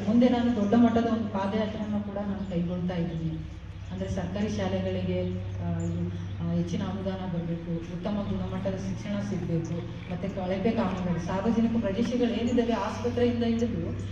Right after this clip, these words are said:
ಎಲ್ಲೂ ಕೂಡ ಕ್ವಾಲಿಟಿ ಇಲ್ಲ, ಯಾವ್ದು ಕೂಡ ಕ್ವಾಲಿಟಿ ಇಲ್ಲ. ಅದೆಲ್ಲ ಕ್ವಾಲಿಟಿ ಸಿಗ್ಬೇಕು. ಯಾಕಂದ್ರೆ ನಮ್ಮ ಭಾರತ ದೇಶ ಹಳ್ಳಿಗಳ, ಹಳ್ಳಿಗಳ ದೇಶ, ಮುಂದುವರಿದ ದೇಶ ಅಂತ ಅಂದ್ಬಿಟ್ಟು ಹೇಳ್ತಾರೆ, ಅಭಿವೃದ್ಧಿ ಹೊಂದುತ್ತಿದೆ ಅಂತಾರೆ, ಏನೂ ಇಲ್ಲ. ನಾವೇನಾದ್ರು ಹೆಚ್ಚು ಕಮ್ಮಿ ಮಾತಾಡ್ಬಿಟ್ರೆ ನಾವು ದೇಶದ್ರೋಹಿಗಳಾಗ್ಬಿಡ್ತೀವಿ.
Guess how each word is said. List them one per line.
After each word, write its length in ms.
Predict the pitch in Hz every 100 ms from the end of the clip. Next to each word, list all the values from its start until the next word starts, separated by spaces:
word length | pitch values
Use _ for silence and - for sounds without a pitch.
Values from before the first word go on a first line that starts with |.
| -
ಎಲ್ಲೂ 200 | 247 -
ಕೂಡ 180 | - 311
ಕ್ವಾಲಿಟಿ 480 | 311 262 254 247 240
ಇಲ್ಲ, 220 | 196 175
ಯಾವ್ದು 260 | 196 277 294
ಕೂಡ 180 | 294
ಕ್ವಾಲಿಟಿ 420 | 285 277 233 226 214
ಇಲ್ಲ. 120 | 190
ಅದೆಲ್ಲ 380 | 180 196 240 240
ಕ್ವಾಲಿಟಿ 340 | 214 240 247
ಸಿಗ್ಬೇಕು. 720 | 262 - 233 247 240 160 -
ಯಾಕಂದ್ರೆ 300 | 185 208 220
ನಮ್ಮ 320 | 214 190 180
ಭಾರತ 360 | 180 202 202 208
ದೇಶ 220 | 196 202
ಹಳ್ಳಿಗಳ, 460 | 202 175 190 190 190 190 180 - - -
ಹಳ್ಳಿಗಳ 300 | 190 214 214 202 190
ದೇಶ, 120 | - 185 - - - - - 165
ಮುಂದುವರಿದ 600 | 202 247 302 294 285 277 277 - 233
ದೇಶ 160 | 247 285
ಅಂತ 100 | 277
ಅಂದ್ಬಿಟ್ಟು 280 | 269 269 247
ಹೇಳ್ತಾರೆ, 280 | 247 254 254
ಅಭಿವೃದ್ಧಿ 400 | - - 285 277
ಹೊಂದುತ್ತಿದೆ 420 | - 262 277 277
ಅಂತಾರೆ, 280 | 269 240 185
ಏನೂ 460 | 185 226 269 277
ಇಲ್ಲ. 260 | 277 226 226 185 180
ನಾವೇನಾದ್ರು 420 | 185 196 233 233
ಹೆಚ್ಚು 220 | 220 240
ಕಮ್ಮಿ 220 | 226 226
ಮಾತಾಡ್ಬಿಟ್ರೆ 440 | 214 214 208 - 233
ನಾವು 280 | 196 175
ದೇಶದ್ರೋಹಿಗಳಾಗ್ಬಿಡ್ತೀವಿ. 1120 | 180 196 202 196 185 180 170 165 - - -